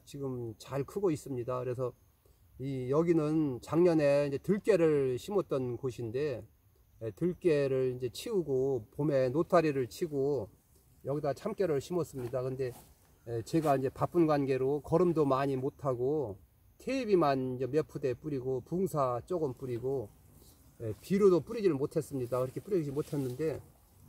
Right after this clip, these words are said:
여기다 이제 참깨를 검정 비닐을 멀칭을 하고,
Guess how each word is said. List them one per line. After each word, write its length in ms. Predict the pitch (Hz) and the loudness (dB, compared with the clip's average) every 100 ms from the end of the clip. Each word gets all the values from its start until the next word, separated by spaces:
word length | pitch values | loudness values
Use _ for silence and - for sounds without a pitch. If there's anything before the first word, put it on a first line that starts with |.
| - - | -18 -2
여기다 260 | 139 165 151 | 2 4 2
이제 160 | 143 | 0
참깨를 640 | - 214 214 185 147 147 143 | -4 -4 2 6 6 4 2
검정 640 | - 180 170 160 143 135 | 2 2 4 4 4 0
비닐을 480 | - 180 170 147 131 | 0 4 4 4 2
멀칭을 460 | 147 156 - 139 127 | 2 2 0 0 0
하고, 500 | 113 127 151 110 | 0 0 0 -2